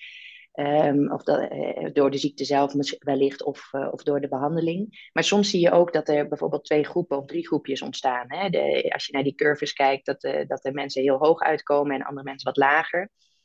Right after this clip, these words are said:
En zo zagen we bijvoorbeeld bij de C L L met die ibrutinib groep, om daarbij dat voorbeeld te blijven, dat met name als ze ook venetoclax gebruikten, dat het dan erg moeilijk was voor die mensen om, eh, om, eh, voldoende respons, eh, op basis van antistoffen op te bouwen.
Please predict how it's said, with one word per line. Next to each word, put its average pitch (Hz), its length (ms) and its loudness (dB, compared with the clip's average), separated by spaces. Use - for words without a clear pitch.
En 135 120 2
zo 143 100 4
zagen 143 220 6
we 139 140 0
bijvoorbeeld 139 320 0
bij 139 140 2
de 139 120 -4
C - 40 -8
L 139 240 4
L 135 80 2
met 135 120 -2
die 139 80 -4
ibrutinib 160 440 -4
groep, 160 200 -4
om 151 100 -4
daarbij 143 500 0
dat 147 180 -4
voorbeeld 147 300 0
te - 80 -8
blijven, 139 440 -2
dat 147 140 2
met 143 100 4
name 151 260 4
als 139 120 2
ze - 100 -2
ook 196 220 2
venetoclax 175 640 -2
gebruikten, 156 640 -2
dat 151 140 2
het 156 100 4
dan 180 160 4
erg 160 180 0
moeilijk 160 260 2
was 147 200 0
voor 147 120 -4
die 143 100 -4
mensen 143 420 -4
om, 135 260 -2
eh, 135 220 -4
om, 135 320 4
eh, - 340 0
voldoende 139 540 6
respons, - 720 -2
eh, 143 180 -2
op 135 140 -2
basis 135 300 -2
van 131 120 -6
antistoffen 135 500 -4
op - 100 -6
te 123 80 -8
bouwen. 131 420 0